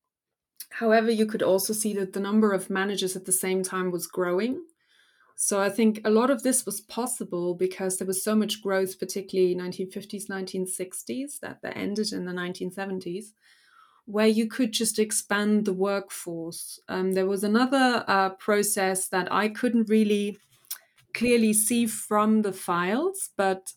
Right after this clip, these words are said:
um, which had been pointed out by, um, I think, a well-known sociologist, Michael Burawoy, who did a study in the Zambian mines, and he looked at Zambianization, right, because that was happening there as well. And he pointed out that there was job fragmentation where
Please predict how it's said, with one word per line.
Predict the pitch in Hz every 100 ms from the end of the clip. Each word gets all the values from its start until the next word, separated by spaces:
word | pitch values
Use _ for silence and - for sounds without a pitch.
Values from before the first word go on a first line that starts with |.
| -
um, | 185 185 185 185
which | 196 196
had | 214 -
been | 202 190
pointed | 208 208 214 208
out | 196 190 190 190 _
by, | 196 185 185 185
um, | 180 185
I | 202
think, | 208 185
a |
well-known | 185 190 190 190
sociologist, | 185 196 185 190 185 190 185 185
Michael | 190 190 185
Burawoy, | 196 202 196 202 208
who |
did | 208 196
a | 190
study | - 196 190 190
in | - 185
the | 185
Zambian | 185 180 196 214 220
mines, | 226 240 262 -
and | 190
he | 220
looked | 208 190
at | 180
Zambianization, | 190 190 190 202 202 214 226 277 320 -
right, | 208 214
because | - 185 185
that | -
was | -
happening | 190 - 180
there | 180 180
as | 175
well. | - 214 _ _ _ _ _ _ _
And | 208
he | 226
pointed | 233 247 220
out | 202 202 202
that | 185
there | 202
was | 202 -
job | - 220 214
fragmentation | 208 196 190 190 208 202 - 170 165
where | 175 175 175